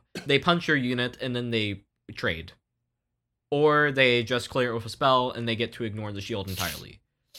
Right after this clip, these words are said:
Like, most of the time when you have <laughs> units with shield around, what that shield actually contributes is more damage being dealt to your opponent. It's not usually keeping your units around.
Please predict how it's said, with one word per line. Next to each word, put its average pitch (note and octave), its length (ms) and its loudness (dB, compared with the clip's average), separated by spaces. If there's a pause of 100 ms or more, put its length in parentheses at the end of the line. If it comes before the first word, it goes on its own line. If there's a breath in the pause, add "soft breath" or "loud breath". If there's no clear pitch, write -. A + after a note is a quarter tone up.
(160)
Like, C3 220 -2 (340)
most F#3 340 0
of C#4+ 80 -8
the A#3+ 80 -4
time C3 400 0
when A#2 140 -4
you B2+ 100 -2
have F3 240 0
<laughs> - 40 -12
units D3+ 280 -4
with A#2 100 -4
shield B2+ 300 -2
around, F#2 460 -6 (380)
what C#3+ 220 2
that E3+ 180 0
shield D#3 240 0
actually C#3+ 340 -2
contributes A2 680 -6
is A#2+ 200 -4
more B2+ 220 -2
damage A2 600 -2
being G#2+ 220 -6
dealt G2+ 240 -4
to G#2+ 100 -12
your F2+ 100 -6
opponent. F#2 420 -10 (180)
It's - 240 -8
not C#3 240 -2
usually A#2 540 -4
keeping A#2 360 -6
your G2+ 120 -6
units F#2+ 340 -8
around. F2 300 -12